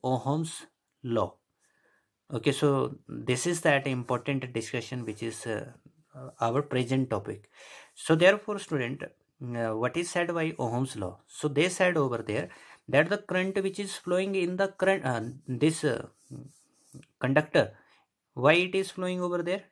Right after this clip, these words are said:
Due to of this potential difference. So they said over there that the current flowing through the con-, uh,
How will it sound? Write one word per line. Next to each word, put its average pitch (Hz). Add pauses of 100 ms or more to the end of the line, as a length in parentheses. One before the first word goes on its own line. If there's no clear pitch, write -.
Due 113
to 131
of 131
this 143
potential 170
difference. 180 (360)
So -
they 160
said 202
over 160
there 120 (160)
that 139
the 180
current 180
flowing 170
through 170
the 175
con-, 131 (160)
uh, 107